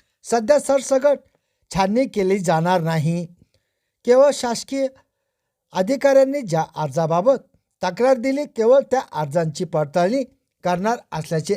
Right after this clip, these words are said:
आदिती तटकरे यांनी सांगितले. मात्र आपण कुठेही विनाकारण लाभार्थ्यांची पडताळणी करणार नाही. मात्र उत्पन्नात वाढ झाली असेल,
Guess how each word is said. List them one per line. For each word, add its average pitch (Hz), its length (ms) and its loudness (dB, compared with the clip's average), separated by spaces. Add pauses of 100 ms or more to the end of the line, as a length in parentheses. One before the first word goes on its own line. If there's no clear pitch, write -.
आदिती 160 380 -4
तटकरे 175 500 0
यांनी 170 280 0
सांगितले. 170 640 -2 (680)
मात्र 254 340 0 (400)
आपण 262 360 4
कुठेही 262 500 -2
विनाकारण 190 600 0 (520)
लाभार्थ्यांची 233 640 2
पडताळणी 170 580 -2
करणार 175 400 -2
नाही. 156 420 -4
मात्र 220 400 -2 (500)
उत्पन्नात 277 640 0
वाढ 170 280 0
झाली 147 280 0
असेल, 180 440 0